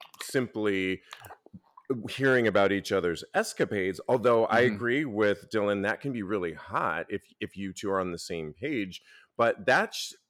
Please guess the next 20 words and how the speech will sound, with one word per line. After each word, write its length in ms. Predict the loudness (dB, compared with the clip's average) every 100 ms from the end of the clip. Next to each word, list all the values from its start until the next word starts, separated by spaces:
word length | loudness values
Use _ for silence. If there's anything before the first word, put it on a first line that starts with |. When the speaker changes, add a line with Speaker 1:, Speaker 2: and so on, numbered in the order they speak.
| _ -2
Speaker 1:
after 460 | 0 0 -2 -6 -4
the 120 | -6
fact. 380 | -2 0 0 0
That's 200 | -2 -2
kinda 260 | -2 2
like 220 | 2 0
the 120 | -2 -4
icing 760 | -2 -4 -6 -6 -6 -6 -8 -12 _ _ _
of 480 | 0 2 2 -2 -16 _ _
being 220 | -2 0 2
in 120 | 0
an 100 | 2
open 260 | 0 -2
relationship 580 | -4 -2 -4 -6 -8 -8 -6
when 120 | -4
you're 160 | -6 -6
cool 140 | -4 -2
with 160 | -2
that. 320 | 0 -2 -2
But 220 | 0 0